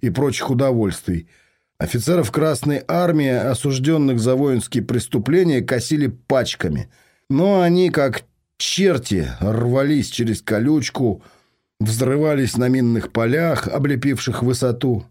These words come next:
Артподготовка немцев не впечатляла. Они успешно зарывались в землю. Весь восточный склон холма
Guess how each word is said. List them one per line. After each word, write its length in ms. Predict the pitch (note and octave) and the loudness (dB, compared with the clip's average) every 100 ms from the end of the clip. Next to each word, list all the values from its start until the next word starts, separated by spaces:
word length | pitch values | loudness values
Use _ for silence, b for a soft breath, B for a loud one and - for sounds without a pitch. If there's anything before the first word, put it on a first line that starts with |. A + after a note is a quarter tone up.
| _ _ _ _ _ | _ _ _ _ _
Артподготовка 1000 | A#2+ C#3+ - D#3 C#3 D3+ B2 F#3+ C3+ D#3 | -2 -2 -2 -2 0 0 2 0 2 0
немцев 440 | C#3 D3+ B2+ - C#3 | 2 0 -2 -2 -2
не 100 | C3 | -2
впечатляла. 760 | B2+ B2+ - C3+ B2 F2+ D2 b b b b | -2 -4 -4 -2 0 0 -4 b b b b
Они 200 | - A#2+ | -2 0
успешно 540 | C#3 B2+ - F3 - C3+ | 0 0 0 0 2 0
зарывались 580 | A#2+ B2 B2+ A#2 A2+ G#2 | 2 2 2 0 0 0
в 40 | |
землю. 520 | A2 A2+ F2+ D2 A#1 _ _ _ _ _ _ | 0 0 0 -4 -8 _ _ _ _ _ _
Весь 420 | E2 G#2+ F3+ E3 | -4 0 0 0
восточный 680 | A2 B2+ G2+ - D#3 - A2+ | 0 -2 -2 -2 -2 0 -2
склон 400 | G2+ - C3+ C#3 | -2 -4 0 0
холма 640 | A2 A2+ A2 B2 D3+ B2+ | 0 0 0 2 2 0